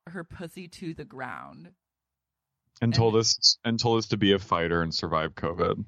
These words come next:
Speaker 1: Hey, I've actually, like, taken those words to heart, and they have guided me through most of
Speaker 2: Be a
Speaker 1: this
Speaker 2: fighter.
Speaker 1: year. Be a fighter. I was like, "Yeah." I rewatched that message
Speaker 2: Yeah.
Speaker 1: the other day. I was like, "Hell yeah."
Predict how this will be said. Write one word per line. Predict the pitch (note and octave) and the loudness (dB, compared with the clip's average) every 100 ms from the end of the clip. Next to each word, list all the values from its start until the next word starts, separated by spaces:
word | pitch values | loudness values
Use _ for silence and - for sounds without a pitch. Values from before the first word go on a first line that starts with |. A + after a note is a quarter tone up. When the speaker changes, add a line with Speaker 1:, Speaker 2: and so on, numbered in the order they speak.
| - - | -12 -2
Speaker 1:
Hey, | G#3 F#3 C#3 - _ | 2 2 0 -6 _
I've | E3+ F#3 B3 | 6 6 4
actually, | G3+ - D#3+ - G#3+ G#3 | 4 4 4 -2 -8 -6
like, | F3+ - | -8 -8
taken | C#3+ D3+ D#3+ C#3+ | -2 -2 -2 -2
those | C#3 C3 | -4 -4
words | C#3 C#3 C3 | -2 -2 -4
to | - | -12
heart, | D#3+ D#3 C#3+ D#3 G3 - | -12 0 4 6 6 4
and | D#3 D3 C#3+ A2 B2+ | 0 2 0 -2 2
they | D3 | 4
have | D3+ D#3 | 4 6
guided | C#3+ C3 C3 | 6 6 2
me | C3+ B2+ | -4 -8
through | - C3+ B2 A2+ A2 D3+ - _ _ _ _ _ _ - | -6 -6 -4 -4 -6 -8 -12 _ _ _ _ _ _ -6
most | C#3+ B2+ - | -4 -2 -2
of | C#3 | 6
Speaker 2:
Be | B2+ | 8
a | |
Speaker 1:
this | F#3 | 8
Speaker 2:
fighter. | G2+ G#2 C3 | 4 2 0
Speaker 1:
year. | E3+ - E3+ _ | -6 -8 -14 _
Be | G3 | 4
a | A#3+ | 6
fighter. | A3 A3+ F3 G2+ C#3+ _ _ _ _ _ _ _ _ - - D3 | 6 6 4 0 -8 _ _ _ _ _ _ _ _ -20 -14 -10
I | G3+ | -8
was | A3 | -6
like, | B3 G3 | -6 -6
"Yeah." | F3+ C#4 E3+ F2 - | -4 -2 0 -2 0
I | F#3+ | 0
rewatched | G#3 A3+ A#3 A3+ - | 2 6 4 4 4
that | B3 E3 | 6 6
message | F3 F3 G#2 | 0 -2 2
Speaker 2:
Yeah. | F#2 | 2
Speaker 1:
the | G#3 | 0
other | G#3 | -2
day. | F#3+ E3 | -4 -2
I | |
was | F#3+ G3+ | -4 -2
like, | G3+ - _ | -4 -4 _
"Hell | - B3 G#3 | -2 2 2
yeah." | C#3 G2 D#2+ | 0 -4 -6